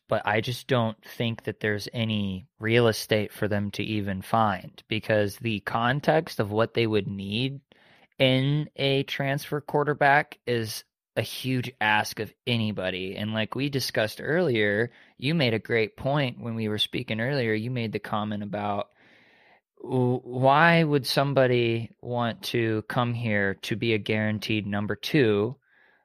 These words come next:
um, and foreshadowing to the next season, you don't have a guarantee that you'll be by default number one after that, because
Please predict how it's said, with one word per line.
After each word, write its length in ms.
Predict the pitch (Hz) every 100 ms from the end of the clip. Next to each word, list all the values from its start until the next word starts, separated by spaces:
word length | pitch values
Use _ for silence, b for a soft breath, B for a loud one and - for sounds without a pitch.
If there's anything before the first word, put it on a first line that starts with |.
| b
um, 680 | - 110 110 104 101 98 98 - _ _ _ _
and 920 | 120 117 113 113 110 107 107 110 - - _ _ _ _ _ -
foreshadowing 920 | 131 131 - 131 123 127 123 120 120
to 140 | 127
the 80 | 110
next 380 | 110 147 - -
season, 680 | - 110 104 107 104 107 107
you 520 | 113 120 127 123 117
don't 260 | 131 127 120
have 220 | 120 113
a 60 | 110
guarantee 580 | 120 117 113 110 127
that 240 | 120 120 110
you'll 580 | 120 120 117 117 113 - -
be 240 | 120 117
by 240 | 101 113 113
default 440 | 123 120 127 123
number 300 | 127 127 135
one 320 | 135 202 123
after 300 | 95 95 -
that, 260 | 104 107 -
because 540 | 120 - 117 107 104